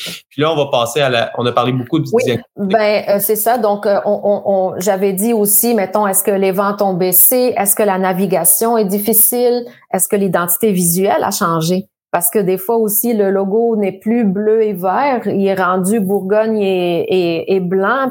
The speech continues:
Speaker 2: puis ton site web, il fit plus avec, euh, ton identité visuelle. Ça, c'est les projets auxquels je tripe parce que moi, je fais aussi du branding. Fait que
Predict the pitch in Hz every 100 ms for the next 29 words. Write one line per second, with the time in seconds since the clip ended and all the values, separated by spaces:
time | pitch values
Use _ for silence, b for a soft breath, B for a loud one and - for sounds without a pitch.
0 | - 202 202 185 170 214 208 214 220 196
1 | 180 - 208 - 226 214 170 185 190 190
2 | 180 156 B B - 196 190 190 185 -
3 | 214 180 170 170 185 226 220 208 B B
4 | 214 226 220 190 190 180 175 208 180 -
5 | 196 190 175 160 - 240 240 214 - 190
6 | 180 185 190 - 196 175 170 - 196 175
7 | 165 175 170 170 226 214 208 170